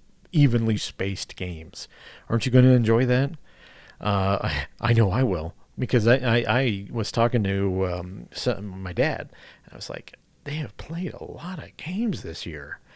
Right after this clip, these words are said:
It seems like they're on every night. There's sometimes, I mean, because I'm not at the arena all the time, there's sometimes I forget they're on. 'Cause they've played so often this year. It's, it's insane.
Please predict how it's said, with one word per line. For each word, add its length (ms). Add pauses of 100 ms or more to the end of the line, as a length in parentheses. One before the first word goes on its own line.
(520)
It 120
seems 160
like 100
they're 240
on 380
every 320
night. 240
There's 160
sometimes, 540
I 200
mean, 540
because 260
I'm 300
not 320
at 120
the 120
arena 340
all 120
the 80
time, 360
there's 160
sometimes 340
I 80
forget 440
they're 160
on. 400 (880)
'Cause 140
they've 180
played 300
so 760
often 460
this 240
year. 240
It's, 220
it's 240
insane. 800